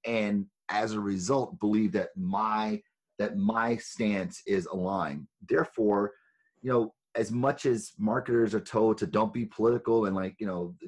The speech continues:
try not to offend anyone, and, you know, you wanna make sure, 'cause every, every dollar is green, no matter the race, creed,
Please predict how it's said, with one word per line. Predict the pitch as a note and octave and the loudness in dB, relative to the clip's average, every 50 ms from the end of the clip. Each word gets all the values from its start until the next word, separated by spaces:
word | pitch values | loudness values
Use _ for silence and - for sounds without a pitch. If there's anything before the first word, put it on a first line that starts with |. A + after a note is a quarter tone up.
| - - | -18 -16
try | - - A#2 A2 A2 | -6 -4 -2 0 0
not | G2 G#2 A2 A2+ - - | 0 0 0 0 0 0
to | C#3+ B2 | 0 0
offend | A2 - - A#2+ A2+ G#2+ G#2 | 0 0 0 2 2 2 2
anyone, | A2+ A2 A2+ A2 G#2+ G#2+ G#2+ G#2 G#2 G#2+ G#2 G2+ | 2 2 2 2 2 2 0 0 0 0 0 -2
and, | F#2+ F2+ F2 F2 F2+ F2+ - _ _ _ _ _ | -2 -4 -4 -6 -8 -10 -12 _ _ _ _ _
you | - | -6
know, | G2+ G2+ G2 | -4 -2 -2
you | F#2+ F#2+ G2 | -2 -2 -2
wanna | G#2+ G#2+ G#2 | -2 -2 0
make | G#2 A2+ G#2+ | -2 -2 -4
sure, | - - - F#2 | -6 -12 -16 -10
'cause | - G#2+ - - - | -10 -10 -10 -4 -2
every, | A2+ A#2+ A#2+ B2 C3 B2+ B2 A#2 - | -2 -2 0 -2 -2 -4 -4 -4 -2
every | A#2 C3 C#3+ C#3+ D#3 | -2 0 2 2 0
dollar | C#3 F#2+ A2 G#2+ A#2 A#2+ A#2 A2+ | 2 2 0 0 2 2 0 0
is | G#2+ F#2+ | 0 -2
green, | F2 - A2 A2+ A#2 A#2 A2+ A2 | -2 -2 0 0 2 2 2 2
no | G#2+ G#2 G2 | 2 0 0
matter | G2+ G2+ G2+ G2+ G2+ G2+ G2 G2 G2 G2 F#2+ F#2 | -2 -2 -2 -2 -2 -2 -2 -2 -2 -4 -4 -4
the | G#2 | -6
race, | G2 F2 F2 F#2+ G2+ G#2+ G#2+ - | -6 -4 -2 -2 -2 -2 -4 -6
creed, | - - - - A2 A2 A2 G#2+ G#2+ G#2+ G#2+ G#2+ F2+ | -10 -16 -16 -8 -4 -2 0 0 2 2 0 0 -2